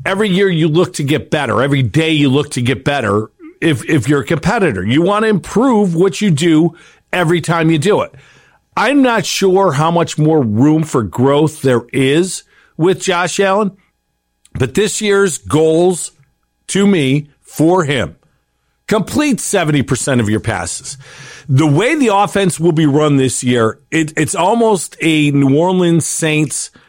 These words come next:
Drew Brees style offense. A lot of quick passes, a lot of things over the middle. You've got Beasley and Emmanuel Sanders in the slot. You look at the ability on the outside of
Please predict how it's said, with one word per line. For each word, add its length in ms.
Drew 320
Brees 380
style 480
offense. 560
A 40
lot 320
of 160
quick 380
passes, 760
a 120
lot 420
of 360
things 420
over 240
the 80
middle. 540
You've 240
got 260
Beasley 580
and 100
Emmanuel 420
Sanders 520
in 120
the 80
slot. 580
You 200
look 340
at 260
the 200
ability 560
on 100
the 120
outside 760
of 400